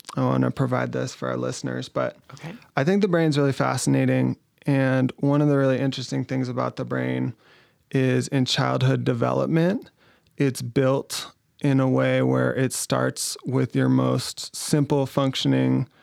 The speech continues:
Speaker 1: and then gets to your most complex functioning. So it starts by your brainstem, and then it goes all the way up to,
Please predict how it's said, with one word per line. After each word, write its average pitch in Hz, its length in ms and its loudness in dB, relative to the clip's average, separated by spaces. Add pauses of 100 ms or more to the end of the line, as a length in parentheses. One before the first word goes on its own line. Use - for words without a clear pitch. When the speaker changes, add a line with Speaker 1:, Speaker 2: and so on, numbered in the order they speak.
(300)
Speaker 1:
and 131 200 2
then 127 200 2
gets 127 340 0
to - 140 -6
your 127 60 -4
most 127 480 -8 (340)
complex - 500 -6
functioning. - 540 -12 (560)
So 135 320 0
it 131 160 0
starts 147 520 0
by 127 180 0
your 127 100 0
brainstem, 151 800 -2 (680)
and 135 180 0
then 131 240 0
it 131 180 -6
goes 131 280 -2
all 131 160 -2
the 131 80 -4
way 131 160 -2
up 123 300 -6
to, - 480 -4